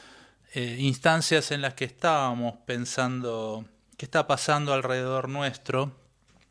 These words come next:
Y me vino a la mente un proyecto que tuve con el artista y sociólogo Diego Melero hace catorce años, que se llamaba Charlas de Gasolinería.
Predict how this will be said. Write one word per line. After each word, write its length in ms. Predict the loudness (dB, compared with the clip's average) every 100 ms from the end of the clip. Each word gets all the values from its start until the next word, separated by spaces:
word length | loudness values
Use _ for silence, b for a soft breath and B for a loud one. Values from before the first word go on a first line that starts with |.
| -4
Y 120 | 2
me 80 | 6
vino 200 | 6 6
a 60 | 8
la 100 | 6
mente 440 | 4 0 2 4
un 200 | 4 2
proyecto 640 | 2 4 6 4 4 -2
que 140 | 0 -2
tuve 340 | 0 2 2
con 500 | 4 4 6 4 2
el 120 | 2
artista 800 | 2 2 -4 0 2 4 4 2 0
y 120 | -2
sociólogo 720 | 0 4 6 6 6 4 2
Diego 320 | 4 6 6
Melero 420 | 6 6 6 6 6
hace 240 | 4 0
catorce 560 | 2 4 4 4 4 6
años, 560 | 4 2 -2 -2 -8 B B B B B B B _ 0
que 100 | 2
se 140 | 4
llamaba 440 | 4 6 8 8 6
Charlas 300 | 4 6 6
de 100 | 6
Gasolinería. 960 | 6 6 2 2 2 2 0 0 -2